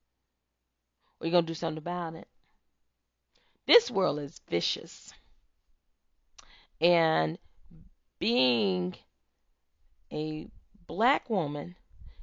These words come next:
in the United States of America, trust and believe me,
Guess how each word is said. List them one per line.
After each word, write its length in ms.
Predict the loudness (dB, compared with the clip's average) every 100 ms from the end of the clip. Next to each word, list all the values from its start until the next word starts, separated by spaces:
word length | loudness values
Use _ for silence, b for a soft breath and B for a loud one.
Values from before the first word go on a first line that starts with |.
| b
in 140 | 0
the 80 | 0
United 400 | -2 -2 0 0
States 320 | -2 -4 -2
of 120 | -4
America, 600 | -4 -2 -2 -6 -10 -16 -16 _ _ _
trust 400 | 0 2 2 -2
and 140 | -6
believe 340 | -4 -6 -6 -6
me, 200 | -8